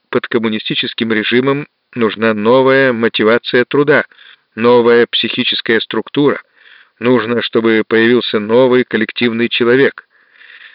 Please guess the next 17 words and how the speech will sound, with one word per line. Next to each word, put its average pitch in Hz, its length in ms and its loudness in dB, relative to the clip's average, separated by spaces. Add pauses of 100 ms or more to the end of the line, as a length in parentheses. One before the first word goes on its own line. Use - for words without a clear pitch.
(120)
Для 127 180 -2
создания 156 480 2
этой 123 260 2
новой 117 460 2
психической - 680 -8
структуры 135 720 -2 (120)
и 117 100 -4
нового 104 340 -2
человека 123 580 0
русский 123 380 -2
коммунизм 113 560 -4
сделал 117 480 0
огромные 110 640 -2
усилия. - 500 -10 (1040)
Психологически 156 960 -2
он 127 220 -2
сделал 131 420 2